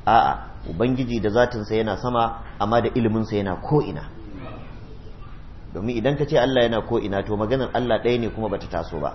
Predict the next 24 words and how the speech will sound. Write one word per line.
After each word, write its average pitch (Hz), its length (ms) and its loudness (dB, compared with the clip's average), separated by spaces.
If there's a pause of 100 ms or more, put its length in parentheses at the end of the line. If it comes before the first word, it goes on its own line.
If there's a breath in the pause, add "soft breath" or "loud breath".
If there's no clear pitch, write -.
(460)
Ba 131 140 12
yadda 127 240 8
za 120 140 6
a 110 60 6
yi 113 160 2 (440)
ka 101 80 -2
ce 123 160 -2
Allah 120 400 2
yana 113 240 0
ko 117 160 0
ina 101 220 0
kuma 113 180 -2
ka 107 80 -6
ce 104 180 -4
ɗaya 101 220 -2
ne 90 100 -6 (140)
a 113 100 6
lokaci 117 400 2
guda, 92 300 0
wannan 135 200 0
ba 95 80 -2
zai 98 140 -4
yiwu 57 160 -8
ba. 50 120 -8